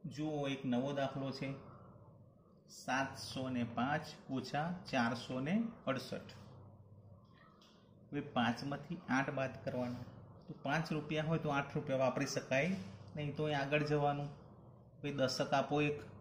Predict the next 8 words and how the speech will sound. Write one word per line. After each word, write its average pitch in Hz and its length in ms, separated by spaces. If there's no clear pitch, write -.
ના, 120 140
કહેશે, 127 260
"મારી 123 320
પાસે 131 320
કશું 151 680
નથી, 147 360
આગળ 127 300
જાઓ." 139 340